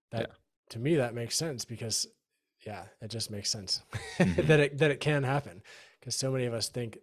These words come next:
Speaker 1: energetic attraction means we have sex. Yeah.
Speaker 2: Mm-hmm.
Speaker 1: I'd say the, the real magic of relationship happens when you have both a sexual attraction and an energetic attraction to somebody.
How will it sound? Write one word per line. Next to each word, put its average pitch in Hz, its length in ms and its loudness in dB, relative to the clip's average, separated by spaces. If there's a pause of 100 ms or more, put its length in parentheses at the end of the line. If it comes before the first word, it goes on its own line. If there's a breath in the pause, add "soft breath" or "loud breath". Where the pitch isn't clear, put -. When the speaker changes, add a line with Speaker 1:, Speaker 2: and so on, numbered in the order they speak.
(140)
Speaker 1:
energetic 107 440 -4
attraction 101 460 -8
means 95 220 -10
we 95 80 -12
have 90 200 -12
sex. - 360 -12
Yeah. 82 140 -12 (360 loud breath)
Speaker 2:
Mm-hmm. 82 240 -6
Speaker 1:
I'd 131 80 2
say 175 140 8
the, 123 420 0
the 127 100 -2
real 156 260 8
magic 135 420 2
of 113 140 -4
relationship 113 600 -2
happens 113 540 -4
when 110 260 -6
you 110 160 -2
have 101 240 -4
both 117 280 0
a 110 40 -6
sexual 107 400 -4
attraction 101 440 -10
and 117 200 -4
an 117 80 -4
energetic 104 460 -8
attraction 92 480 -12
to 82 80 -8
somebody. 90 480 -10